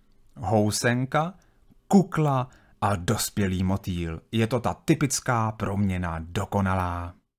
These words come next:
Ale to už jsme si říkali mnohokrát a je to dobře, protože tento vývojový cyklus by měl znát opravdu každý. A my si teď povíme, že v poslední době se počet motýlů snižuje,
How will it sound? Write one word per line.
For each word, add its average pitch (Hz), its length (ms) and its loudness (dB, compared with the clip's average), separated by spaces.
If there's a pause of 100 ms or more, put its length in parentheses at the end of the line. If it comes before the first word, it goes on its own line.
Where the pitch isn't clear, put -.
(280)
Ale 156 200 6
to 135 120 2
už 139 120 0
jsme 139 120 4
si 135 120 0
říkali 120 320 2
mnohokrát 160 640 2 (140)
a 120 140 4
je 117 200 6
to 80 140 -4
dobře, 101 520 0
protože 120 460 4
tento 110 320 4
vývojový 113 500 2
cyklus 101 400 0
by 104 120 2
měl 92 260 2
znát 90 380 -2
opravdu 82 380 -6
každý. 82 520 -8 (560)
A 110 240 4
my 113 160 4
si 160 120 2
teď 156 200 0
povíme, 95 540 0
že 98 220 -2
v - 100 -12
poslední 117 560 -2
době 107 380 0
se - 180 0
počet 107 380 -4
motýlů 110 440 0
snižuje, 107 560 2